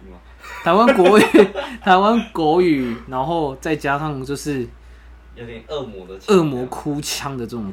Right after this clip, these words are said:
Speaker 2: 概念去展现，
Speaker 1: 对。
Speaker 2: 我觉得这，这是比较少见的。我觉得在中-，像中国那边，我记得是那个，那个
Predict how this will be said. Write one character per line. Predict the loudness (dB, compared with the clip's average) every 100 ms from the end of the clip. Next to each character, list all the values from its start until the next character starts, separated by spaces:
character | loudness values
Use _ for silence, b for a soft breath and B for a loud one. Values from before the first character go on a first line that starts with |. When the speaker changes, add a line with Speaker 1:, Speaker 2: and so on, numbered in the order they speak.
| -10
Speaker 2:
概 | -8 -6
念 | -8
去 | -10 -14
展 | -14 -16 -14
现， | -12 -8
Speaker 1:
对。 |
Speaker 2:
我 | -6
觉 | -6
得 | -6
这， | -4 -6 -6 -16
这 | -6 -4 -2
是 | -4 -6
比 | -6 -8
较 | -10
少 | -8 -10 -10
见 | -14 -12 -12 -14
的。 | -20 B B -10
我 | -4
觉 | -2
得 | -2
在 | -2 -6
中-， | -6 -8 -8
像 | -6 -6
中 | -2 -2 -2
国 | -4
那 | -8
边， | -8 -8
我 | -10
记 | -6 -6
得 | -6
是 | -10
那 | -12 -10
个， | -10 -10 -12 -16 B B B B B -12
那 | -8
个 | -6 -6 -8